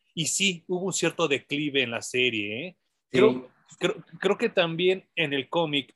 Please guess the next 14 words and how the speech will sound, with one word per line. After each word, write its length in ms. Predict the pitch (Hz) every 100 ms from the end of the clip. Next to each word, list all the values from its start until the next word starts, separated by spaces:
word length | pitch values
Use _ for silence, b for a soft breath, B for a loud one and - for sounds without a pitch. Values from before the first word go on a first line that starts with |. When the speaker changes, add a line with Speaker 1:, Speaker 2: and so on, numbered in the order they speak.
| -
Speaker 1:
eh, 540 | 135 120 120 117 113 101 - _ _ _ _ _ _ _ _ _ _ _ _ _ _ _ _ _ _
el 100 | 131
cómic 260 | - 226 190
es 100 | 165
más 220 | 170 160
meco, 460 | 127 143 - 113 92
¿sabes? 400 | - 110 143 214
O 100 | 135
sea, 300 | 113 151 143 - _ _
podría 300 | 139 151 214
parecer 260 | 226 151
lo 80 | 202
Speaker 2:
<laughs> 60 | 160
Speaker 1:
contrario, 600 | 160 135 147 147 185